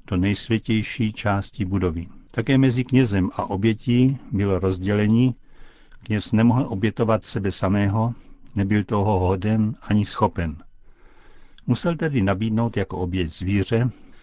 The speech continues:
ale zvíře není schopné posvětit kněze. A nakonec byla rozdělena i oběť a Bůh, zvíře nemůže vstoupit do společenství s Bohem. Dnes tedy naopak skrze Krista všichni věřící mají právo vstoupit do svatyně.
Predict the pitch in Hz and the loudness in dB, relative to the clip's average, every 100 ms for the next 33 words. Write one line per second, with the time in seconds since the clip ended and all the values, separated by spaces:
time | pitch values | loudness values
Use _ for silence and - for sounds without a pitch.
0 | - 107 101 92 123 135 135 135 131 - | -8 -2 -2 0 0 2 4 4 2 0
1 | 131 131 127 120 117 - 123 - 113 - | -4 0 0 0 -4 -2 -4 -4 -6 0
2 | 117 98 76 76 - - - - 107 123 | 0 0 -4 -10 -18 -20 -20 -6 -2 0
3 | 151 156 135 143 127 120 101 117 120 120 | 0 -2 -2 0 2 0 2 2 2 0
4 | 120 123 - 104 95 82 - - 82 92 | 0 -2 -2 0 0 -2 -6 -6 -4 -2
5 | 107 120 - - - - - 98 110 127 | -2 -4 -14 -20 -20 -12 -4 0 4 4
6 | 120 107 113 131 123 120 - 113 113 123 | 4 4 6 4 2 -2 0 2 2 0
7 | 117 95 101 - 113 107 120 110 - 113 | -2 -4 -4 0 -2 0 0 -2 -2 -4
8 | 107 101 110 90 78 82 - - 127 - | -4 -2 0 0 -4 -8 -8 -2 -2 -2
9 | 170 127 95 107 113 - 113 - - 117 | -4 -2 0 0 -2 -4 -4 -6 -6 -4
10 | 104 101 - 101 - - 113 113 123 143 | -4 -4 -4 -4 -6 -2 0 -2 -2 2
11 | 147 156 117 113 123 113 120 113 110 - | 4 4 4 4 2 2 2 2 2 0
12 | 104 110 107 - - 113 117 107 90 - | 2 2 -2 -8 -4 -2 0 -2 -2 -2
13 | 107 - 104 120 | -4 -2 0 0